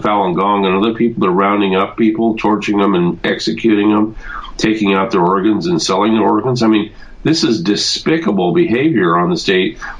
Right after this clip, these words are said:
on the, on the part of China, and it is not acceptable, and it shouldn't be acceptable for Nike or for Apple. What's going on there?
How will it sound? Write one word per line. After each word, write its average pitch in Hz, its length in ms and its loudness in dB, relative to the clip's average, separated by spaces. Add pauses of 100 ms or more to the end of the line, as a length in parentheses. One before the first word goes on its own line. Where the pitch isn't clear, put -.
on 107 380 0
the, - 200 -2
on 95 200 -2
the 82 60 -8
part 85 200 0
of - 100 -2
China, 113 420 -2
and 87 280 0
it 98 160 0
is 87 160 0
not 101 260 2
acceptable, 85 720 -2 (180)
and 131 120 2
it 139 100 0
shouldn't 165 340 2
be 95 160 2
acceptable 98 580 -2
for 110 140 0
Nike 101 600 -2 (760)
or 135 160 2
for 139 220 0
Apple. - 500 -4 (420)
What's 92 300 -2
going 82 240 0
on 78 160 -2
there? 73 120 -4